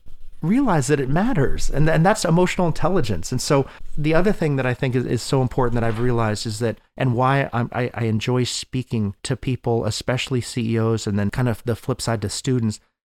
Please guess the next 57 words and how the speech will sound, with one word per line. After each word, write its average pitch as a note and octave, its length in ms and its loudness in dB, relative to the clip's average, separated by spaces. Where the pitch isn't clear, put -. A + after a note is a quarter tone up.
is B2+ 140 -2
that C#3 180 -4
at C3+ 140 -4
the - 160 -6
end E3 160 0
of F3+ 80 -2
my D#3 120 -2
speech, - 600 -10
I A#2+ 100 -4
have B2+ 280 -2
them B2+ 160 -2
write A#2 160 -4
their A2 140 -2
legacy. G#2 520 -8
And B2 140 -2
I B2 80 0
do C3+ 160 0
it D3+ 100 -4
based C3+ 240 -4
on A#2+ 120 0
this, G#2 280 -6
Ashna. G2+ 280 -6
I, A2+ 180 -8
I A#2 80 -4
say, A#2+ 320 -4
the B2 80 0
question D3+ 340 2
is, B2 160 2
"How - 380 -2
will F3 140 4
your C3+ 200 0
children G#2+ 580 -4
describe A#2+ 460 -2
you A#2 120 0
to - 120 -4
their G2+ 160 -2
children?" - 420 -6
And B2+ 80 -4
I'm A#2+ 60 2
like, A#2+ 140 0
"If A#2 60 2
you A#2+ 40 4
don't B2+ 160 2
have C#3 160 2
kids, A#2+ 240 0
just - 260 -6
replace A#2 380 -2
it G#2+ 80 -4
with G#2+ 100 -6
family A2 360 0
or G#2+ 80 2
friends G2+ 300 0
because - 260 -4
it's - 80 -4
a - 40 -4
similar A#2 320 2
answer." G#2 300 -2